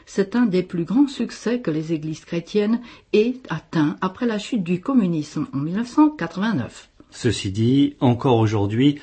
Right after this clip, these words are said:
Speaker 2: on peut rencontrer dans l'espace public des références à la rébellion hussite. Le journal en évoque quelques exemples.
Speaker 1: Lors de la présidence tchèque de l'Union européenne en deux mille neuf, la chancelière Angela Merkel aurait comparé les Tchèques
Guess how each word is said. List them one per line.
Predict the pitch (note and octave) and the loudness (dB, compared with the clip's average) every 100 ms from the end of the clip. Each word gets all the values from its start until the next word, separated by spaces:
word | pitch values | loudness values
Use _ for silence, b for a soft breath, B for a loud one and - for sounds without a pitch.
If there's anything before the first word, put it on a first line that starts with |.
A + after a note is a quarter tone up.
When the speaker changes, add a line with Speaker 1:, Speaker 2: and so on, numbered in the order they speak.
| B B B | B B B
Speaker 2:
on | B2+ | -4
peut | B2 D3+ | 0 4
rencontrer | C#3+ C#3 C3 A#2+ D#3+ | 4 2 -2 -2 0
dans | C3 | 2
l'espace | A#2 - A#2+ A2 | 0 0 0 0
public | - G2+ A#2+ A#2 | -6 -2 -2 0
des | A2 | 0
références | G#2 G#2 A2+ G2 G2+ G#2 - - | 2 0 0 0 0 -2 -6 -4
à | G#2+ | 0
la | F#2+ | 2
rébellion | F#2+ F#2+ G2 G#2 G#2+ | 0 0 2 2 2
hussite. | G2+ - G2 - b b b b | 0 -4 -6 -8 b b b b
Le | B2 | -2
journal | B2 C#3 D3 D#3 D3+ D3+ - | 0 2 4 4 4 0 -2
en | A#2+ | 0
évoque | A#2 G#2+ B2+ C3 | 2 2 0 -2
quelques | - G#2+ - G2+ | -2 -2 0 0
exemples. | G2+ F#2+ F2 D#2+ B B B | 2 0 -2 -4 B B B
Speaker 1:
Lors | F3+ F3 E3+ | -2 0 0
de | F3 | -2
la | E3 | -4
présidence | - D#3 F3+ G3+ G#3+ - | -6 -6 -4 -2 -4 -6
tchèque | - B3+ D4 | -2 0 0
de | F3+ E3 | 0 -2
l'Union | D#3 D#3+ D#3 | -2 -4 -4
européenne | D#3 D3+ C#3+ E3+ E3 - | -4 -4 -6 -4 -4 -2
en | C#3 | -4
deux | C#3 C#3+ | -4 -4
mille | D3 F3+ A3 | -2 2 6
neuf, | A#3+ C4+ C4 - B B B | 6 4 -2 -14 B B B
la | F#3 G3 | 0 0
chancelière | - C4+ B3+ G#3 F#3 F3 E3+ - | 4 2 2 0 2 0 -4 0
Angela | A3+ B3 A#3+ G3+ D#3+ F3 | 6 8 8 4 -2 -2
Merkel | G3 G3+ - F3 F#3+ - | -2 -2 -4 0 0 -2
aurait | E3 E3+ | -2 -2
comparé | - F#3 F3+ F3 | -2 -2 -2 -4
les | D#3+ D#3+ | -4 -4
Tchèques | - G#3+ A3 | -2 -2 -2